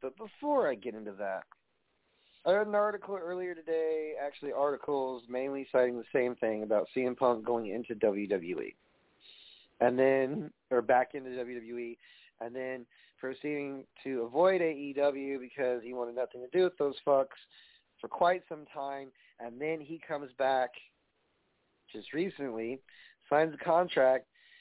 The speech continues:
so they must have offered him a shit ton of money. Do you know how much of a draw that C M Punk is going to become? I can already answer my own question. Not only is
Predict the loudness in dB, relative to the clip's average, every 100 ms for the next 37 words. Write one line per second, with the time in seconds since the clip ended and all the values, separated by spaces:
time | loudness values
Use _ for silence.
0 | _ _ -8 -4 -2 -2 -4 0 4 4
1 | 2 -6 -8 -8 -12 -10 -10 -8 -6 -4
2 | -2 -4 -6 -8 -4 0 2 0 -2 -8
3 | -2 4 6 6 2 _ _ -20 _ _
4 | -6 -6 -4 -4 -2 0 0 0 -4 -4
5 | -4 -4 -6 -8 -6 -4 -4 -6 _ _
6 | _ _ _ _ _ _ _ _ _ _
7 | _ _ _ 2 2 2 0 4 4 2
8 | -2 -4 -6 -6 -6 -4 -2 -4 -6 -2
9 | -2 -2 -12 -14 -16 -20 -20 -20 -20 _
10 | _ _ _ _ 0 4 4 2 -2 -6